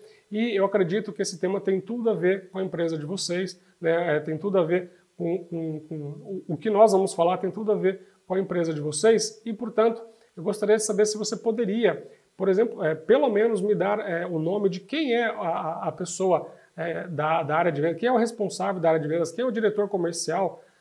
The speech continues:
da, da, da empresa de vocês, pra que eu possa, pelo menos, mandar uma mensagem pra ele, um convite desse webinário pra ele, para o LinkedIn. Ou se você puder me passar o e-mail dele, ou o telefone dele,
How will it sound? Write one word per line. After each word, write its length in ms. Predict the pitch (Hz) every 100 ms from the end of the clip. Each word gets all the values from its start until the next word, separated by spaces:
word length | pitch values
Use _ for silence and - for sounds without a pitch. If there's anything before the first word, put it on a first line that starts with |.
| _
da, 360 | 156 156 175 165
da, 440 | 147 143 139 180
da 180 | 160 151
empresa 300 | 156 165 160
de 80 | 160
vocês, 480 | 147 147 214 214 - _ _ -
pra 100 | 226
que 100 | 262
eu 40 |
possa, 420 | - 269 269 294
pelo 240 | 196 208 208
menos, 380 | 202 233 233 - - -
mandar 500 | 190 220 175 202 220
uma 300 | 202 196 196
mensagem 520 | 196 202 185 196 196
pra 140 | 170
ele, 80 | 180
um 60 | 196
convite 560 | 208 214 147 233 -
desse 260 | 180 185 -
webinário 460 | 180 170 160 165 170
pra 180 | 170
ele, 180 | 165 180 - _ _ _
para 320 | - 175 180
o 120 | 180 175
LinkedIn. 540 | 175 175 151 175 175
Ou 160 | 180 247
se 120 | 226
você 180 | 196 214
puder 360 | 202 165 190
me 100 | 185
passar 340 | 165 160 - 165
o 40 |
e-mail 300 | 160 151 147
dele, 440 | 127 151 202 165
ou 160 | 160 170
o 40 |
telefone 480 | 170 156 147 156 139
dele, 360 | 131 170 185